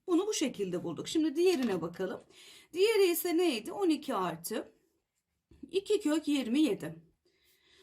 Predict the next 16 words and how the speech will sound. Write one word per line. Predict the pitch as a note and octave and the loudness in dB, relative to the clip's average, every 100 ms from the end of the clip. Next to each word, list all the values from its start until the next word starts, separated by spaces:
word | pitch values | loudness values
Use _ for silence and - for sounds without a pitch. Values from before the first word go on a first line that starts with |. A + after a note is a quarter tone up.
| _ | _
Bunu | A4 G4 | -2 0
da | A#3 | 0
şöyle | A3+ A3 F3+ F3+ | -2 -2 -2 -2
kapatmış. | D#4 - F#3 - C#4 B4+ - - - | -4 -4 -6 -2 -2 -2 -8 -18 -10
Çarpımları | - E4 E4+ E4+ F#4+ F#4 F#4 F#4+ F#4+ | 0 2 2 0 0 2 0 -2 0
yirmi | D4 E4+ F4 | 0 2 2
yediyi | F4+ D#4 F4+ F#4 | 2 0 0 0
veren, | C#4+ B3+ F#3+ - _ - | 0 -2 -2 -4 _ -4
toplamları | F#4 - D4+ C4 A#3+ A#3+ | -2 0 0 0 0 -2
da | F#4 | 0
on | F4+ | 2
ikiyi | C4+ - G#3+ G3 F3+ | 2 -2 -6 -6 -2
veren | F3+ G3 F4+ F#4+ | 0 0 -2 -4
iki | F#4+ G4+ | 0 0
sayı | F#4 C#4 F#3+ | 2 0 0
düşünüyoruz. | F#3+ F3+ E3+ E3 C#3 - - | -4 -2 -2 -2 -6 -10 -10